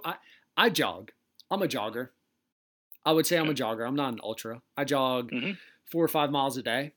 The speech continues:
Speaker 1: I can go at a seven thirty pace if I'm really pushing it and not hungover. <laughs> If I'm,
Speaker 2: Mm-hmm.
Speaker 1: if I've drank a little too much or if I haven't gotten a good night's sleep, I'm comfortable at eight, you know, at five miles. I think I've done a nine K and finished top three in my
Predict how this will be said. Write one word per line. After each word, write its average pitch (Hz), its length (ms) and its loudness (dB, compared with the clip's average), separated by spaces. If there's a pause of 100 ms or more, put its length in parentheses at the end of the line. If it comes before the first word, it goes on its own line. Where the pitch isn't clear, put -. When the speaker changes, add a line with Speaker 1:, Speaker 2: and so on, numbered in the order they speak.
(260)
Speaker 1:
I 160 80 4
can 175 160 0
go 160 260 6
at 135 100 2
a 123 60 -4
seven 151 380 -2
thirty 151 320 2
pace 151 400 0
if 139 100 -2
I'm 131 160 -2
really 139 220 0
pushing 151 400 0
it 151 180 -2
and 117 80 -8
not 123 240 -6
hungover. 135 580 -2 (200)
<laughs> - 280 -10
If 175 220 2
I'm, 160 200 4
Speaker 2:
Mm-hmm. 180 160 -2 (140)
Speaker 1:
if 175 140 0
I've 156 160 4
drank 175 240 2
a 180 40 4
little 170 200 4
too 180 240 0
much 170 320 2
or 156 80 2
if 143 100 -2
I 139 120 0
haven't 151 180 0
gotten 147 180 0
a 139 40 -2
good 147 160 0
night's 143 240 0
sleep, 156 400 2 (580)
I'm 160 140 -2
comfortable 151 500 0
at 127 180 -6
eight, 127 240 -4 (720)
you 147 160 0
know, 135 240 2
at 135 180 -2
five 139 360 0
miles. 107 320 -8
I 120 100 -6
think 165 240 -4
I've 143 160 0
done 143 220 -2
a 127 40 -2
nine 131 460 -2
K 156 640 -2 (100)
and 123 220 -8
finished 143 460 -6
top 139 320 -6
three 139 400 -4
in 120 160 -6
my 120 180 -6